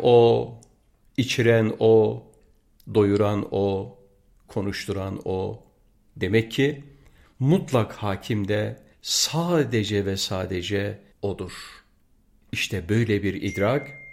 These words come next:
"Beni arkadan gelenler arasında yad-ı cemil kıl." diyorsa, bu duayı ona mutlaka Allah Celle Celaluhu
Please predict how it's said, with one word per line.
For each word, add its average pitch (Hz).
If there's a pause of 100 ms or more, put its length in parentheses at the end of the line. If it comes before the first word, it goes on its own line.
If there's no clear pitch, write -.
(200)
"Beni 120
arkadan 131
gelenler 120
arasında 98
yad-ı 98
cemil 95
kıl." 85 (400)
diyorsa, 120 (260)
bu 120
duayı 107
ona 98
mutlaka 104 (500)
Allah 95
Celle 87
Celaluhu 92